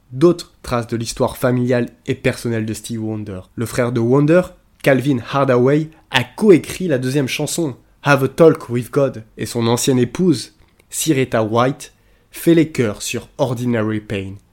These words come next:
Certains pensent même que Ebony Eyes, qui fait référence à une Miss Beautiful Supreme, est une ode à l'engouement de Wonder pour son aînée, Diana Ross. « J'avais le béguin pour elle »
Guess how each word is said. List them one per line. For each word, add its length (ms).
Certains 400
pensent 340
même 220
que 280
Ebony 540
Eyes, 440
qui 120
fait 140
référence 520
à 80
une 120
Miss 400
Beautiful 500
Supreme, 480
est 300
une 220
ode 240
à 160
l'engouement 720
de 120
Wonder 500
pour 160
son 240
aînée, 340
Diana 340
Ross. « 440
J'avais 280
le 80
béguin 320
pour 240
elle » 260